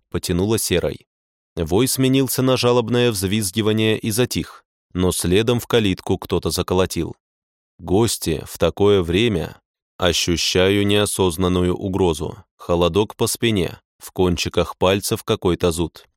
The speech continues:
Резко усиливается зрение и начинаю видеть в темноте.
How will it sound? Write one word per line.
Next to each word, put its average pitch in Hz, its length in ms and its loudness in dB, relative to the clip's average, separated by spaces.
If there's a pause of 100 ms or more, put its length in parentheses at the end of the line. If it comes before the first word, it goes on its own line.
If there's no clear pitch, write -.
(140)
Резко 95 440 0
усиливается 120 840 2
зрение 107 580 0
и 110 140 -2
начинаю 113 580 0
видеть 87 320 -2
в - 100 -16
темноте. 87 580 -2